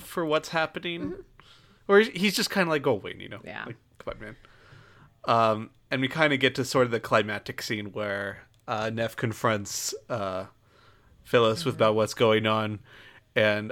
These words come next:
Speaker 1: um, so
Speaker 2: Well, we see Phyllis when, when Neff shows up at the house and is coming to see her, we see Phyllis alone in the house, like,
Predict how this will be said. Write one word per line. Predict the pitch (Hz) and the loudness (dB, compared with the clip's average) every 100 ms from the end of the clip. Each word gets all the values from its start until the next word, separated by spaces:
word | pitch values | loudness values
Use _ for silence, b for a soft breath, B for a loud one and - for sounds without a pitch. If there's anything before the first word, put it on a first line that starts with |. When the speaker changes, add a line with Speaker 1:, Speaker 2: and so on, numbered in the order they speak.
| - | -6
Speaker 1:
um, | 104 95 92 95 _ _ _ - - b b b _ _ _ - | -4 -4 -8 -14 _ _ _ -12 -12 b b b _ _ _ -10
so | - 156 127 117 113 110 113 B B B - | 0 6 10 10 8 6 2 B B B 4
Speaker 2:
Well, | 254 | 4
we | 269 285 | 6 2
see | - 330 | 0 -4
Phyllis | 349 285 262 240 | -2 2 2 2
when, | 233 220 | 0 -2
when | 180 220 | 0 0
Neff | 220 233 | 0 -2
shows | - 240 | -2 -2
up | 226 | -2
at | 151 | -2
the | 175 | 0
house | 170 180 170 - | 2 2 2 -4
and | 170 | -6
is | 165 151 120 | -6 -10 -10
coming | 180 170 | -6 -6
to | 156 | -6
see | - 165 | -6 -4
her, | 160 | -2
we | 156 208 | -2 -4
see | 190 233 196 | -4 -6 -4
Phyllis | - 175 165 156 - | -2 0 0 -2 -6
alone | 170 160 156 | -4 -2 -2
in | 160 | -4
the | 165 | -2
house, | 156 156 - | 0 -2 -4
like, | 139 135 | -6 -6